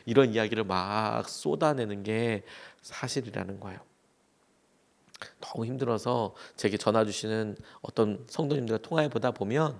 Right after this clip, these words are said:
아, 그분들이 힘드니까 제게 전화 주신 것 너무 감사하고,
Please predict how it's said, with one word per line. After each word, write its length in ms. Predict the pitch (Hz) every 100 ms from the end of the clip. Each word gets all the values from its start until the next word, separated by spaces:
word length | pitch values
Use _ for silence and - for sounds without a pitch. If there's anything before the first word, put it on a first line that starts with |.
| - - - - - - - _ _
아, 200 | 107 98 90
그분들이 760 | 120 131 123 123 123 120 113 - -
힘드니까 720 | - 226 226 185 - 113 104
제게 240 | 104 107 107
전화 400 | - 107 107 -
주신 320 | - - 160
것 280 | 139 131 -
너무 220 | 90 104
감사하고, 840 | - 90 95 101 98 98 98 98